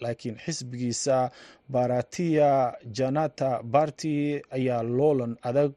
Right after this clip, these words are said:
la geli doona in ka badan laba iyo toban xisbi oo isu tegay, kuwaas oo wacad ku maray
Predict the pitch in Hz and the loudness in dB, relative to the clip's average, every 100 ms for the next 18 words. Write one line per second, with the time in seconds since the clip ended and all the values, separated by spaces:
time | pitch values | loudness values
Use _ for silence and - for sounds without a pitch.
0 | - 139 156 139 123 120 127 135 151 - | -4 -2 0 0 0 0 2 4 2 0
1 | - - 254 240 214 156 160 139 151 151 | -10 -10 -6 -2 0 0 0 0 0 -2
2 | 127 151 - 120 117 156 117 117 - - | -2 -4 -6 -10 -4 -2 -2 -4 -6 -4
3 | 131 143 135 147 123 123 131 120 120 - | -2 -2 -4 -2 -2 -2 -4 -4 -6 -8
4 | - - 151 143 151 | -12 -6 0 2 2